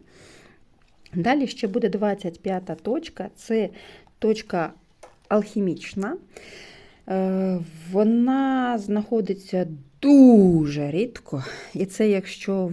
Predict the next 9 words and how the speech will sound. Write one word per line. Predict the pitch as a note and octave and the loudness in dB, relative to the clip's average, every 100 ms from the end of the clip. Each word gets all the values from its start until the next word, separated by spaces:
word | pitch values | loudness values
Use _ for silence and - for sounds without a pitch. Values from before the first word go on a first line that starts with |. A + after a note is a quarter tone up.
| E3 | -4
ваше | F3+ F3 - F3 E3+ | -4 -6 -8 -6 -4
місце | F3 F3 E3 | -4 -6 -14
проживання | - D#3 D#3 D#3+ D#3 C3 | -8 -8 -6 -6 -6 -8
чи | - - | -10 -12
перебування | D3 D3 D3 D#3+ G#3 G#3 D#3+ | -10 -8 -8 -4 -2 0 -2
дуже | D#3+ D#3+ F3 C4+ C4+ G#3+ F3+ F#3 | -4 -8 -2 2 4 2 0 -4
сильно | - F3+ F3 E3+ | -4 -2 0 -2
високовібраційне, | E3+ E3+ E3 D#3+ D#3 F#3 F#3 G3 G3+ - - G3+ F#3 F3 E3+ | -4 -8 -10 -10 -4 -2 -2 -2 -6 -8 -4 -2 -2 -4 -4
гармонізоване, | E3+ G3 G3+ G#3 G#3 G3+ F3 G3 F#3+ E3+ E3+ E3+ E3+ | -6 -4 0 0 0 -2 0 2 2 0 -2 0 -2